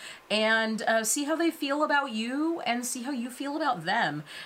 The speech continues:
It is likely that in the beginning they will be cautious and reserved, and you may sort of feel them or see them peek at you from afar. And after doing that meditation,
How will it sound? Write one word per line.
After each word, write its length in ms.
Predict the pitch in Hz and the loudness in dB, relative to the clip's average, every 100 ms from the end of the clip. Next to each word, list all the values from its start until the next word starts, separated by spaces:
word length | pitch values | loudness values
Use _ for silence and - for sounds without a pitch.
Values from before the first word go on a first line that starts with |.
| - | -8
It 180 | 247 269 - | -4 -4 -4
is 520 | 247 254 247 214 - | -4 -2 0 -2 -2
likely 520 | 240 240 262 285 285 | 2 2 2 -4 -2
that 180 | 240 220 | 0 0
in 100 | 226 | -2
the 80 | 196 | -2
beginning 640 | 190 190 185 190 196 160 | -2 -2 -2 -2 -2 -2
they 140 | 175 | 0
will 160 | 170 170 | 0 -2
be 340 | 175 160 147 - | -2 -2 -4 -6
cautious 760 | - 175 - 330 - - - - - - - | 0 0 0 -8 -6 -6 -6 -12 -20 -14 -4
and 640 | 180 175 165 165 156 160 165 | 0 4 4 2 -2 -4 0
reserved, 720 | 165 147 165 180 202 226 220 | 2 2 2 4 4 2 0
and 180 | 180 175 | -2 0
you 80 | 175 | 0
may 280 | 175 175 165 | 0 2 0
sort 280 | - 175 170 | 0 0 -2
of 140 | 160 - - | -2 -10 -20
feel 640 | - - - - 233 214 196 | -18 -14 -10 -2 0 2 2
them 240 | 190 170 | 2 2
or 100 | 151 | 0
see 600 | - - - - 190 190 | 0 0 0 -2 -2 -2
them 280 | 175 165 160 - | 0 0 0 -4
peek 320 | - 240 226 | -6 -4 -2
at 100 | 190 | -4
you 180 | 170 165 | -2 -2
from 220 | 160 170 | -2 -6
afar. 640 | 131 - - 135 - - - - - - | -6 -10 -6 -4 -4 -8 -10 -14 -8 0
And 260 | 220 220 - | 2 2 0
after 320 | - 440 359 | 0 2 0
doing 400 | 202 196 196 180 | 0 0 0 0
that 180 | 165 151 | 0 0
meditation, 760 | 156 151 - 156 156 156 143 | -2 -4 -4 -6 -4 -6 -6